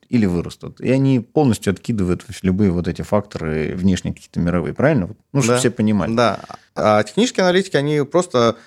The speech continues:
Speaker 2: анализируют, э, графики движения цен.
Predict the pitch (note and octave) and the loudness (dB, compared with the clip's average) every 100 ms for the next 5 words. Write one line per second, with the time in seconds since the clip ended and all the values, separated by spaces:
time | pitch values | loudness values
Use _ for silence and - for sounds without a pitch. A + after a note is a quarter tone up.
0 | _ _ A2+ A#2 A#2+ D#3 D3 A2+ - - | _ _ 0 0 0 -2 0 -2 -4 -4
1 | F#2+ F#2+ F#2+ F#2+ F#2+ F#2 A#2 F#3+ - - | -2 -2 -2 -4 -4 -2 2 2 -2 -14
2 | - C3+ A#2+ A2+ G#2+ G2 F#2 F#2 G#2 A2 | -8 -4 -2 -4 -6 -8 -12 -10 -6 -4
3 | B2+ B2+ G#2+ - B2+ | -4 -4 -6 -6 -8